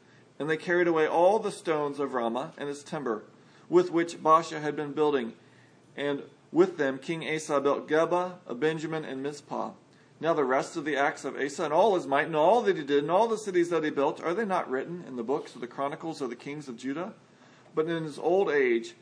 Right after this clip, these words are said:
he was diseased in his feet. And Asa slept with his fathers and was buried with his fathers in the city of David his father. And Jehoshaphat his son reigned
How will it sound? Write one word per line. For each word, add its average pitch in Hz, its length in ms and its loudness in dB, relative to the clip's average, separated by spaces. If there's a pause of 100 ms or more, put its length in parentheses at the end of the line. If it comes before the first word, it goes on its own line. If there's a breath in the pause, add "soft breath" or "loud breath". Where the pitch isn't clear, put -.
(180 loud breath)
he 156 100 0
was 156 160 2
diseased 151 720 -4
in 139 80 -12
his 127 200 -8
feet. 139 340 -8 (460)
And 131 100 -8
Asa 160 340 0
slept 190 360 -4
with 175 120 -10
his 170 140 -2
fathers 131 460 -2
and 135 100 -10
was 127 140 -6
buried 160 320 4
with 143 120 -4
his 143 140 -8
fathers 127 440 -2
in 127 100 -10
the 123 80 -8
city 151 320 -4
of 151 160 -8
David 131 260 -2
his 117 160 -6
father. 107 400 -4 (480 loud breath)
And 139 160 -4
Jehoshaphat 143 640 -2
his 143 200 -8
son 113 380 -4 (340)
reigned 117 460 -6